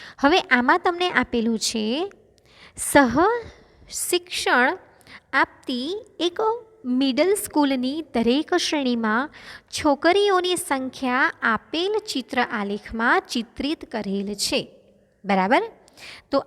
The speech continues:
આ ચિત્ર આલેખનું અવલોકન કરીને નીચેના પ્રશ્નોના જવાબ આપો, બરાબર? હવે જુઓ,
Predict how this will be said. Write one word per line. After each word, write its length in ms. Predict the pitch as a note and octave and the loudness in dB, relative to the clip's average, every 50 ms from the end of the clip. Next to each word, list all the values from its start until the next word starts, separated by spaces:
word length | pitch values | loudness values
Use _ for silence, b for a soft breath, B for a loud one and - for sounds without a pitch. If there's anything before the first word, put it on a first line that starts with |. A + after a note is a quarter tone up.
| - | 4
આ 180 | - C4 D#4+ G4 | 4 4 4 4
ચિત્ર 280 | - - F#4 F4 G4 F4+ | 2 -2 -2 0 2 2
આલેખનું 420 | F4+ F4 F4 F4 E4+ - F4 - | 2 2 0 -2 -4 -6 -8 -6
અવલોકન 500 | - - A3 G#3+ G3+ G3+ G3 - A3 G#3+ | -2 -2 -2 0 0 -2 -2 -2 -4 -4
કરીને 540 | G#3 - - G3+ F#3 F#3+ G3 A3 C4+ F4 G#4 | -4 -4 -4 -2 -2 -2 -2 -2 -2 -2 -2
નીચેના 460 | F#4 D#4 D#4 D#4+ D#4 - E4 D#4+ D#4+ | -2 -2 -4 -2 -2 -2 -2 0 -2
પ્રશ્નોના 720 | - - - G3 - - - A3+ G#3+ G#3+ A3 B3 D4+ F#4 F4 - - C4 | -2 -2 -2 -4 -4 -4 -6 -6 -4 -2 -2 -2 -2 -2 -4 -8 -12 -12
જવાબ 520 | G3 - B3+ A#3 G3 G3+ G3 G3 G3+ G3+ - - | -4 0 2 2 2 4 4 2 2 0 -2 -6
આપો, 360 | - G#3+ - - F#3+ E3+ E3 - - - - F#3+ | -6 -6 -6 -6 -8 -8 -8 -10 -14 -12 -6 -4
બરાબર? 380 | G3 A3 A#3+ C#4 F#4+ G#4+ G#4 - B B B B B B B | -2 0 0 0 0 -2 -4 -6 B B B B B B B
હવે 240 | A3 A#3+ G#3+ A3 G3+ | -2 0 2 0 0
જુઓ, 260 | - F#3+ E3+ D#3+ | -2 -6 -8 -10